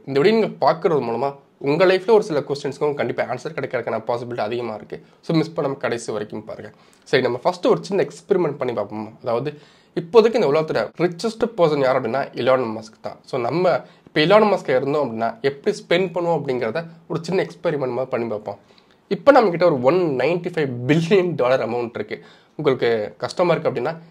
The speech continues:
எத்தனை டிஜிட் இருக்கு அப்படிங்கிறத மட்டும் ஞாபகம் வச்சுக்கோங்க. சரி, வாங்க இப்ப ஷாப்பிங் பண்ணலாம். ஒரு AirPods, AirPods ஒண்ணு வாங்கிப்போம். கேம் விளையாட மாட்டேன்.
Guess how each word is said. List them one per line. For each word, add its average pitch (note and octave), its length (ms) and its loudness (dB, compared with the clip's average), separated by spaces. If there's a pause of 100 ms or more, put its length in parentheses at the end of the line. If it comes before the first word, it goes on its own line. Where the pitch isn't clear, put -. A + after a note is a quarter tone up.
(200)
எத்தனை E3 480 2
டிஜிட் D3+ 320 0
இருக்கு F3 240 0
அப்படிங்கிறத C3+ 300 0
மட்டும் B2+ 160 -4
ஞாபகம் A#2 260 -2
வச்சுக்கோங்க. A2 500 -8
சரி, D#3+ 200 4
வாங்க D#3+ 160 6
இப்ப D3+ 120 -2
ஷாப்பிங் C#3 360 0
பண்ணலாம். A#2+ 320 -2 (1160)
ஒரு C3+ 180 6
AirPods, F3+ 680 4 (1080)
AirPods E3 360 6
ஒண்ணு C3 180 0
வாங்கிப்போம். A#2+ 460 -4
கேம் C#3 240 0
விளையாட B2 220 2
மாட்டேன். B2 400 -4